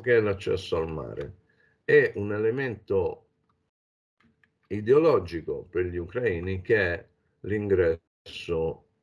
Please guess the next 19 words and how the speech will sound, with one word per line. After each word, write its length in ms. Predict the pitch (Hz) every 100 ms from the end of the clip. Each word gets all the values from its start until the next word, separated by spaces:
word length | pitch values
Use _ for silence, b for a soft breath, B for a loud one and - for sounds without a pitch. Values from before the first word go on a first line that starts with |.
| _
eh, 640 | 73 69 67 50 53 52 53
nella 840 | 85 85 87 82 78 71 69 - -
Unione 300 | 92 92 92
Europea 640 | 87 92 95 92 90 82
e 140 | 82
nella 400 | 87 85 80 78
nato. 640 | 82 82 71 76 - 69 -
Nella 380 | - 80 78 90
nato 600 | 98 87 90 92 85 80 b b b _
Zelensky 640 | 87 90 82 80 85 - 87
ha 60 |
dovuto 580 | 76 82 85 90 80 78
già 180 | 80 87
dire 460 | 85 76 76 71 _ _ - 90 _ _ _ _ -
che 380 | - 78 67 - -
l'Ucraina 920 | 85 87 - 80 78 80 80 76 73 -
non 240 | 87 80
ci 140 | -
entrerà. 520 | 76 71 - 71 69